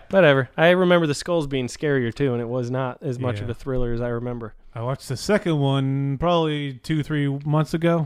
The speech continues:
Speaker 1: <laughs>
Speaker 2: I was like, "This will be fun." It was not.
Speaker 1: <laughs> It was
Speaker 2: It was not even close to being fun. It
Speaker 1: Yeah.
Speaker 2: was so fucking
Speaker 1: You,
Speaker 2: awful.
Speaker 1: you should have just done the first one.
Speaker 2: Yeah, at
Speaker 1: It
Speaker 2: least
Speaker 1: would have at least been, like, remembrance.
Speaker 2: Yeah, remember when we watched that fucking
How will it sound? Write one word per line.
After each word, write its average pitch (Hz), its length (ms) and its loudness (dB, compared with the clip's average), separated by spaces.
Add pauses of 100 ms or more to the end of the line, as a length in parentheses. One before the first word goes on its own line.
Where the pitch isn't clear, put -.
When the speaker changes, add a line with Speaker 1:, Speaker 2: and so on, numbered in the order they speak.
Speaker 1:
<laughs> - 80 -10
Speaker 2:
I 123 320 2
was 147 140 0
like, 185 100 8
"This 302 180 6
will 190 60 2
be 147 140 2
fun." 143 460 0
It 233 60 4
was 160 200 2
not. 127 320 -2
Speaker 1:
<laughs> - 60 -16
It - 160 -6 (140)
was 262 180 0
Speaker 2:
It 170 80 4
was 170 120 6
not 175 220 6
even 170 260 4
close 185 260 0
to 151 100 -8
being 123 160 -2
fun. 101 260 -6
It 110 40 4
Speaker 1:
Yeah. 175 80 6
Speaker 2:
was 127 100 0
so 185 120 0
fucking 175 440 -2
Speaker 1:
You, 147 60 2
Speaker 2:
awful. 180 220 0
Speaker 1:
you 170 80 -2
should 208 160 -2
have 170 80 -2
just 143 160 -2
done 135 200 4
the 120 60 0
first 135 340 -2
one. 117 160 -10
Speaker 2:
Yeah, 135 180 -4
at 110 60 -4
Speaker 1:
It - 20 -2
Speaker 2:
least 165 140 2
Speaker 1:
would 151 80 4
have 143 160 2
at 139 60 0
least 139 180 -6
been, 123 160 2
like, 120 240 -2
remembrance. 123 800 -2
Speaker 2:
Yeah, 117 340 -6
remember 160 300 -2
when 170 100 0
we 147 140 0
watched 143 260 -4
that 117 160 -10
fucking 123 460 -8